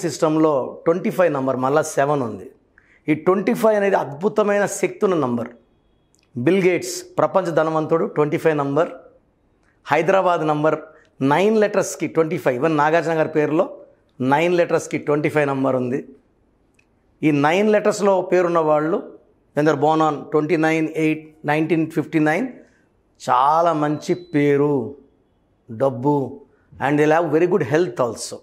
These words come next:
So చాల్డీన్ సిస్టంలో నాగార్జున పేరులో వాల్యూ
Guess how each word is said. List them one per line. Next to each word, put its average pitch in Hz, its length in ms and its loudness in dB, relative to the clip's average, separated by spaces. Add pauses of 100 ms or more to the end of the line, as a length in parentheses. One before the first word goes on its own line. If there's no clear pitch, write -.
(520)
So 170 80 4 (360)
చాల్డీన్ 214 460 2
సిస్టంలో 170 420 2 (560)
నాగార్జున 156 480 2 (100)
పేరులో 143 360 2 (1120)
వాల్యూ 156 340 2